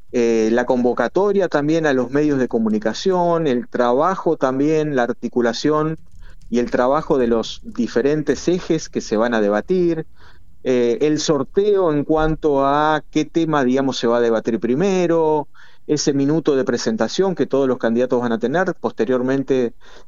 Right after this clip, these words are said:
tres minutos más para explicitar el tema que se está abordando y un minuto que después, eh, los candidatos pueden utilizar, evidentemente, para profundizar, eh, aquellas ideas que no han podido redondear en esos primeros tres minutos que han tenido.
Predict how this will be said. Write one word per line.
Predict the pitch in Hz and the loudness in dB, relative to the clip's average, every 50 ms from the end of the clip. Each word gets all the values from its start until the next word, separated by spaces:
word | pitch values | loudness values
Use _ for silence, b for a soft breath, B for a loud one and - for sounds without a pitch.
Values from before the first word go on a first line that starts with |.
| - - | -14 -4
tres | - 160 165 165 156 | -2 0 0 0 0
minutos | 147 143 139 151 156 147 - 135 123 127 | 0 0 0 0 0 0 0 0 0 2
más | 143 156 170 170 - - | 0 0 0 0 -2 -2
para | - 123 113 113 | -2 0 0 0
explicitar | 110 - - 113 110 - - - - - 127 131 139 135 127 | -2 -4 -6 -6 -6 -6 -6 -8 -2 0 0 0 0 0 0
el | 123 123 110 110 110 | 0 0 0 -2 -4
tema | - - 147 160 165 160 156 151 151 147 | -2 0 0 0 2 0 0 0 -2 -4
que | - - | -6 -10
se | 110 - - 98 | -8 -6 -8 -6
está | - 117 | -2 0
abordando | 113 107 107 113 123 135 151 165 170 170 165 170 170 165 160 - B B B B B B B - - | 0 2 2 0 2 0 0 0 0 0 0 0 0 0 -2 -6 B B B B B B B -10 -6
y | 123 117 131 | -2 0 0
un | - 165 349 170 156 | 2 2 2 2 2
minuto | 151 151 151 160 175 180 170 - 170 156 151 - - | 2 2 2 2 0 0 0 0 0 0 0 -2 -2
que | - 120 117 | -2 0 0
después, | 113 - - - 147 151 151 151 147 - - - - - - | 0 -2 -2 0 0 2 2 0 0 -2 -8 -10 -14 -8 -4
eh, | 123 107 101 104 104 98 98 - - | -2 0 2 2 2 2 0 -2 -2
los | 104 110 107 | -4 -4 -4
candidatos | - - 104 104 107 110 120 135 143 143 - 156 135 131 - - - - - 113 - - - | -2 -2 -2 0 2 2 2 0 0 0 0 -2 -2 -2 -4 -10 -14 -14 -16 -16 -16 -10 -2
pueden | - 113 117 117 117 113 | 0 2 2 2 2 0
utilizar, | 107 101 - 107 107 - - 131 127 139 147 151 135 - | -2 -2 -2 -4 -4 -2 -2 -2 0 0 0 -2 -2 -4
evidentemente, | - 104 101 104 110 113 113 - 110 117 123 127 131 113 | -6 -4 -2 0 0 -2 0 -2 -2 -2 -2 -2 -2 -4
para | - 110 101 101 | -2 -2 -2 -2
profundizar, | - - 110 - - 107 104 101 104 104 - - 160 165 175 175 180 185 - - B B B B B B B B - | -2 -4 -6 -6 -4 -6 -4 -4 -4 -4 -2 0 0 0 0 0 -2 -6 -12 -14 B B B B B B B B -2
eh, | 117 104 104 104 101 101 98 95 95 - | 0 0 2 2 2 2 2 0 0 -2
aquellas | 104 107 - - 123 120 - 123 110 - - | -4 -4 -2 -2 -4 -2 -2 -2 -4 -2 -4
ideas | 107 104 113 135 156 165 160 151 143 | -2 0 0 2 2 2 0 0 -2
que | - - 104 | -2 -4 -2
no | 104 107 | 0 0
han | 117 117 - | 0 0 0
podido | 110 104 104 113 117 117 113 110 | 0 2 2 2 2 2 0 0
redondear | - 104 104 104 104 110 135 156 170 175 175 160 | 0 0 0 0 0 0 2 0 0 0 -2 -4
en | 120 110 | -4 -6
esos | 110 - 113 - | -6 -6 -8 -6
primeros | - 113 107 113 110 - - | -4 -2 0 0 0 -2 -2
tres | - 117 110 | -2 -2 -2
minutos | 117 107 117 117 - 113 | 0 -2 -2 0 -2 -2
que | - - | -2 -2
han | 107 107 | -4 -2
tenido. | 110 139 135 156 170 175 175 | 0 0 0 0 0 0 -2